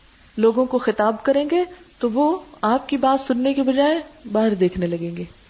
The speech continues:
کیونکہ ان کو یہاں کوئی فائدہ ہی نہیں ہو رہا تو وہ کیوں نہ انجوائے کریں کسی سین سے،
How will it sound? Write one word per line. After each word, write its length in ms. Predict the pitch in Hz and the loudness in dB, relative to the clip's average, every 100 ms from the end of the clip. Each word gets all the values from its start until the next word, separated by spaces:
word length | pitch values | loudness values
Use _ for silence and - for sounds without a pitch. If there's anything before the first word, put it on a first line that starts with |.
| - - - - _ - | -20 -20 -20 -20 _ -4
کیونکہ 180 | 254 285 | 2 2
ان 120 | 262 269 | 2 0
کو 120 | 302 | 0
یہاں 260 | 233 269 | 2 0
کوئی 140 | 277 262 | 0 0
فائدہ 240 | 220 202 | 0 2
ہی 60 | 233 | 2
نہیں 200 | 294 339 | 2 0
ہو 120 | 320 | 0
رہا 120 | 320 370 - - - | 0 -2 -8 -20 -14
تو 80 | - | -6
وہ 80 | 254 | -4
کیوں 220 | 277 349 | 0 -2
نہ 60 | 349 | 0
انجوائے 380 | 302 220 220 247 | -2 0 0 0
کریں 220 | 269 269 | 0 0
کسی 220 | 254 254 240 | -2 -6 -4
سین 220 | 233 226 226 | -2 -2 -4
سے، 60 | - | -12